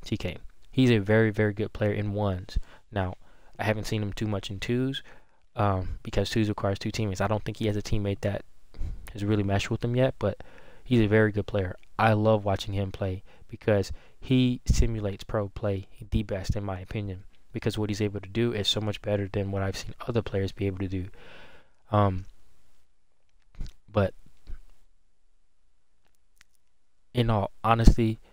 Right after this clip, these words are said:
this is not a ones game, it's a twos game. So twos wise, I really can't find a player that I really am like, "This player is, like, bomb." You know what I'm saying? Or, "This team is, like,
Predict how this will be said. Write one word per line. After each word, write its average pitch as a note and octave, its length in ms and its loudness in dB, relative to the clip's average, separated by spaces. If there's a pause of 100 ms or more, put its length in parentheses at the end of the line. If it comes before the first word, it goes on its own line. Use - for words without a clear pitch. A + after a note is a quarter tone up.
(200)
this A#2 140 6
is - 60 8
not G2 100 0
a F#2+ 40 -2
ones A#2+ 240 0
game, B2+ 260 -2 (100)
it's G#2 140 -10
a - 40 -16
twos A#2+ 240 -4
game. A#2+ 300 -2 (320)
So - 240 -10
twos C#3+ 340 -2
wise, G2 400 -4 (1040)
I A2+ 100 4
really A#2 340 2
can't - 320 -2
find G#2+ 380 0
a G#2 100 -6
player G#2 320 -2
that G2+ 220 -4
I G#2 380 4 (100)
really G#2+ 240 0
am G2 100 -2
like, F#2 160 -6 (320)
"This A2+ 220 4
player G2+ 360 2
is, G2 280 -4
like, E2 180 -4 (200)
bomb." - 300 -4 (280)
You A2 100 -8
know G#2 60 -2
what F#2+ 60 0
I'm F2+ 80 -6
saying? G2+ 180 -6
Or, G2 240 -6
"This G#2 200 2
team A2+ 220 2
is, F#2+ 80 0
like, E2+ 140 -6